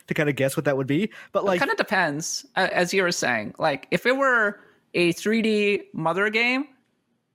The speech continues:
Speaker 2: uh, I think it would do extremely well. If it looked a lot like a, you know, the O G Earthbound or,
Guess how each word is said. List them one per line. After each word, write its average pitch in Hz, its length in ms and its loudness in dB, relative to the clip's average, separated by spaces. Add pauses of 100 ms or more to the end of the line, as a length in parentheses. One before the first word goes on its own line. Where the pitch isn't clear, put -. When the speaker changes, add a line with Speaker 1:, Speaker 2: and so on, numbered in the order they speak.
(260)
Speaker 2:
uh, 160 300 0
I 170 60 2
think 180 160 0
it 175 40 0
would 165 100 -2
do 151 100 -2
extremely - 380 -6
well. - 260 -8
If 170 140 -2
it 202 340 0
looked 190 220 0
a 185 60 0
lot 180 280 0
like 165 260 0
a, 139 300 0 (100)
you 180 100 0
know, 147 160 2
the 151 260 -4
O 165 160 2
G 170 300 0
Earthbound 147 760 0
or, 139 260 0